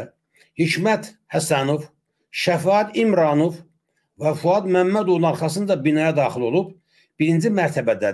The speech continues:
dəhlizdə, əynində hərbi şalı var və mülki köynək, əlində isə dönər olan bir şəxs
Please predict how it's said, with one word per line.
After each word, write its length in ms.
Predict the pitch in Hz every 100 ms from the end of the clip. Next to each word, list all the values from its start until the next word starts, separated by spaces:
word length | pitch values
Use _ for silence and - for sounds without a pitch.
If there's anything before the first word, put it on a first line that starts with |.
| 98
dəhlizdə, 600 | 175 175 143 107 98 107
əynində 400 | 117 151 175 196
hərbi 240 | 165 185 196
şalı 380 | - 156 156 143
var 180 | 175
və 160 | 160 160 165 - _ -
mülki 300 | 160 165 180
köynək, 580 | - 165 139 127 139 - -
əlində 380 | 151 160 190 220
isə 220 | 175 190 190 190 _ _ _
dönər 460 | 107 160 190 208
olan 260 | 175 156 143
bir 140 | 120
şəxs 480 | - 120 147 - -